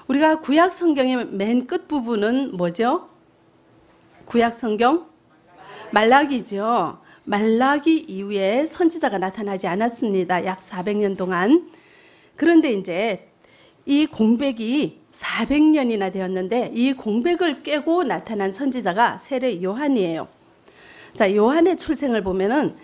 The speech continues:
요한의 아버지는 사가랴 제사장이고요. 그의 어머니는 엘리사벳입니다. 근데 이분들이 나이가 들었는데도 아이가 없어요.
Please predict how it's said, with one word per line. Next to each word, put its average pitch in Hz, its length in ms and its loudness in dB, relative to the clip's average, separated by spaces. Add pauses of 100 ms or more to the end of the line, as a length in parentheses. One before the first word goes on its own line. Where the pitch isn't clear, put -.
(240)
요한의 311 460 4
아버지는 208 840 -2
사가랴 247 880 -4
제사장이고요. 190 920 0 (260)
그의 311 160 4
어머니는 220 640 2 (260)
엘리사벳입니다. 214 1400 0 (200)
근데 - 180 -2
이분들이 269 640 2
나이가 220 380 0
들었는데도 220 840 0
아이가 254 340 0
없어요. 156 500 -6